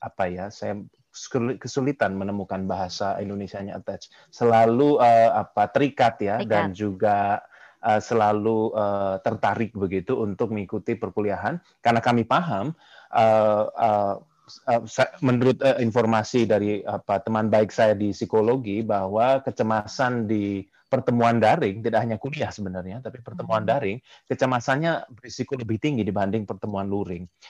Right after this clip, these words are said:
Speaker 1: Nah, ini kita juga pertimbangkan banyak hal, eh, tapi apapun itu nanti ya kita lihat ya, itu arahnya adalah dalam rangka untuk meningkatkan engagement dan juga memastikan bahwa pengalaman pembelajaran teman-teman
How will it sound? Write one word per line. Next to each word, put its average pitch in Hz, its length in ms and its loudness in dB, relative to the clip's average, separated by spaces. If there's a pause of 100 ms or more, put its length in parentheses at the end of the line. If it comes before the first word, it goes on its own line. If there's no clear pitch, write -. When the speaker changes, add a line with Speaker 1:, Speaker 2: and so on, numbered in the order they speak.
(180)
Speaker 1:
Nah, 113 160 2
ini 117 240 2
kita 127 240 2
juga 107 400 0
pertimbangkan 98 480 -2
banyak 95 320 -4
hal, 110 320 -6
eh, 98 480 -4
tapi 101 240 -4
apapun 113 400 0
itu 143 480 -4 (160)
nanti 110 400 -2
ya 147 160 -6
kita - 240 -2
lihat 101 400 -6
ya, 135 160 -14 (320)
itu 110 320 -2
arahnya 113 480 0
adalah 104 400 0
dalam 95 320 0
rangka 98 320 -4
untuk 101 320 -4
meningkatkan 95 560 -8
engagement 110 720 -2
dan 95 240 -4
juga 104 240 -6
memastikan 117 640 -4
bahwa 101 240 -4
pengalaman 120 640 -2
pembelajaran 110 720 -2
teman-teman 107 720 -6